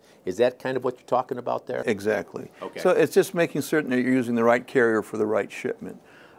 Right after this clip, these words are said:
Speaker 2: Uh, another factor that is very, very, very important today is, is density of freight.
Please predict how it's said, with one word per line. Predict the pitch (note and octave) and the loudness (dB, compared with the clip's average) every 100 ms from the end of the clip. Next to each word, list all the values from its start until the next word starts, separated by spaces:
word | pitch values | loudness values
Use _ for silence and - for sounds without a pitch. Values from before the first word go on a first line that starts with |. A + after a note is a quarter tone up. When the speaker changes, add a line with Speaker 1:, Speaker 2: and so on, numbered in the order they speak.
| - | -4
Speaker 2:
Uh, | G2 - | -2 2
another | B2 C#3+ D#3 | 4 4 2
factor | - C3 A#2 B2 | 2 4 4 0
that | A2 A2 - | 2 2 2
is | A#2 | -4
very, | G2+ B2+ C3 | 2 4 4
very, | A2 G#2 | 4 2
very | G2 G#2 G2 | 4 2 2
important | F#2+ - G#2 F2+ | -4 -4 -4 -4
today | - A2 G#2 | -4 0 2
is, | G2+ F#2+ | 2 -4
is | - G2 | -8 -6
density | G2+ A2+ A2+ - F#2 | -2 -2 -2 -8 -10
of | F2+ | -8
freight. | - F2+ | -8 -8